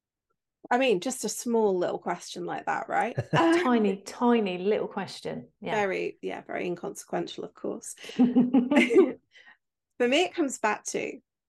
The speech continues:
Speaker 1: there is always this one point, particularly with burnout, there is this one point that breaks my heart. Um,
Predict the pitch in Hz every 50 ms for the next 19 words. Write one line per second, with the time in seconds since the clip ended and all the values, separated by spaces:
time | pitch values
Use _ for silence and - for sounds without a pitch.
0 | _ _ _ _ _ _ - 196 226 220 214 208 208 - - - 240 240 247 254
1 | 247 - 226 - 208 185 175 185 208 202 202 202 214 214 - - - 208 190 175
2 | 165 156 - - - _ - - - 254 - - 277 247 226 214 208 202 - 185
3 | 175 165 160 156 147 - 170 175 170 - 185 - - 180 185 185 180 185 180 -
4 | 190 175 180 170 - - - - 170 170 170 - - - - 175 165 160 180 170
5 | 170 - - - _ _ _ - - - - - _ _ - 180 175 175 175 170
6 | 170 180